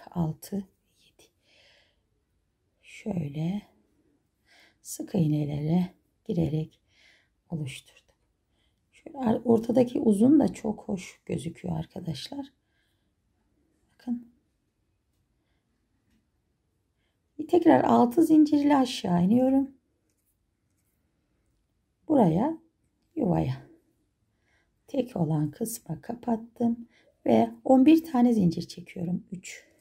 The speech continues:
dört, beş, altı, yedi, sekiz, dokuz, dokuz, on ve on bir. Buraya yuvaya kapatıp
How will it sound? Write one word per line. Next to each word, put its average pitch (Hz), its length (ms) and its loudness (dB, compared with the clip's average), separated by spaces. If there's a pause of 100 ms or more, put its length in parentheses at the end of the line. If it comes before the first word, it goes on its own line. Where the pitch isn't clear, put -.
(180)
dört, - 360 -8 (240)
beş, - 440 -20 (180)
altı, 175 540 -4 (200)
yedi, 185 340 -10 (100)
sekiz, - 680 -12
dokuz, - 440 -14 (840)
dokuz, - 640 -12 (1800)
on 202 400 -2 (160)
ve - 40 -6
on - 340 -8
bir. - 280 -20 (880)
Buraya 208 760 0 (180)
yuvaya 156 500 -4
kapatıp - 720 -6